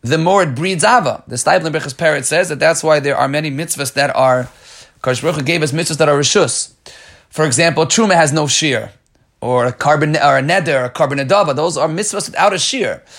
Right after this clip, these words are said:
So, for the type of Kadosh Baruch Hu wanted us to give, and truma, so Kadosh Baruch Hu should have given us a shir. And if a neder and a dava is a, is a, a carbon that is good for Avodas Hashem, it should be a chiyuv. And if not, it shouldn't be chayiv.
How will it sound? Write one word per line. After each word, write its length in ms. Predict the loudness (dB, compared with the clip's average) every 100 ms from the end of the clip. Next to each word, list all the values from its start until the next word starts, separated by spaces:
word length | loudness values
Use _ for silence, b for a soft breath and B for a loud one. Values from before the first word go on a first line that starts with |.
| B
So, 140 | -10
for 140 | -2 0
the 140 | 0
type 240 | 0 0 0
of 100 | -4
Kadosh 240 | -6 -2
Baruch 180 | 0 0
Hu 140 | 0
wanted 500 | 2 0 0 -6 -10 _ _ _ _ _ _ _ _ -20 -8
us 160 | -6 -4
to 120 | -4
give, 540 | -2 2 2 0 -4 -12 b b b
and 200 | -4 -4 -4
truma, 540 | -6 0 2 2 0 -12
so 120 | -8
Kadosh 300 | -8 -4 -2
Baruch 140 | 0 0
Hu 60 |
should 100 | 0
have 80 | -2
given 200 | -2 -4
us 100 | -2
a 60 | -2
shir. 240 | 2 2
And 140 | 2 0
if 80 | -4
a 40 |
neder 300 | 0 0 2
and 140 | -2
a 40 | -2
dava 460 | 2 2 2 0 B B B
is 160 | 0 2
a, 200 | 0 0
is 140 | 0
a, 180 | 0 0 -2
a 120 | -4
carbon 340 | 0 2 2 2
that 180 | 0
is 300 | -2 -4 -8 b b b -4
good 220 | 0 2
for 80 | 2
Avodas 320 | 2 0 -2
Hashem, 340 | -4 0 0 -2
it 60 |
should 80 | -2
be 60 | 0
a 60 |
chiyuv. 320 | 0 0 0
And 100 | 0
if 140 | -6 -2
not, 260 | -2 -2
it 60 | -4
shouldn't 200 | -8 -4
be 60 | -2
chayiv. 400 | 2 2 0